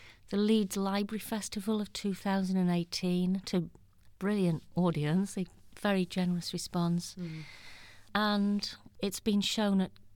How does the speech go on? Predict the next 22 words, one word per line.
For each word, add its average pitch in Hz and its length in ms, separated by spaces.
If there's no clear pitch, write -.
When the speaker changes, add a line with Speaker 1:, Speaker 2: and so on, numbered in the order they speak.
Speaker 1:
Kino 196 380
Shorts, - 800
and 190 540
I 196 120
gave 196 320
a 190 60
talk 196 480
at - 180
the 185 280
Arthur 190 300
Ransom 190 420
Society 185 540
conference 196 720
where 196 160
it 190 120
was, - 420
I, 190 280
I 190 80
received 190 500
an 180 80
excellent - 440
response. 185 720